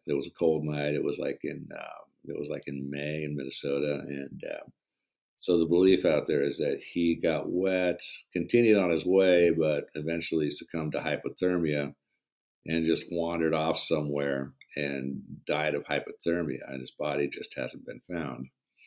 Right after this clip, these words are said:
Now, my interpretation of that case is a little different.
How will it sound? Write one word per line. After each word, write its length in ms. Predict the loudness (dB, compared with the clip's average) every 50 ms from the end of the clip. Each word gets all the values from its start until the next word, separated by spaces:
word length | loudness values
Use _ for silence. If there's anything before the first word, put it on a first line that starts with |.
| _ _ _ _ _ _ _ _ _ _ _ _ _ -4
Now, 120 | -2 -2
my 180 | 2 4 4 4
interpretation 760 | 4 6 6 6 6 6 4 0 2 2 2 2 2 -2 -6
of 100 | -8 -6
that 220 | -4 -6 -6 -6 -6 -6
case 300 | -6 -4 -2 -2 -2 -2
is 140 | -4 -2
a 60 | -2 -2
little 220 | 0 0 0 0
different. 380 | 2 2 2 2 0 -6 -8